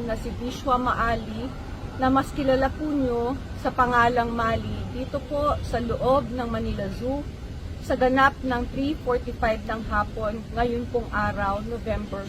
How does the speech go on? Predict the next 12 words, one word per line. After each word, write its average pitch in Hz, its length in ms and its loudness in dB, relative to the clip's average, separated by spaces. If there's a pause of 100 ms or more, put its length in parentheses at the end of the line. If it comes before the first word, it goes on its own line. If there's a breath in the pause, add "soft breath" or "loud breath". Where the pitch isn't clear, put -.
(100)
twenty-eight. 190 680 -6 (760)
Kasama 254 400 6
ko 262 160 4
po 269 160 2
dito 302 440 0
ang 247 280 2
ating 226 320 -2
officer 220 480 -2
in 214 160 -8 (160)
charge, 226 400 0 (400)
si 247 80 -4
Director 226 640 -2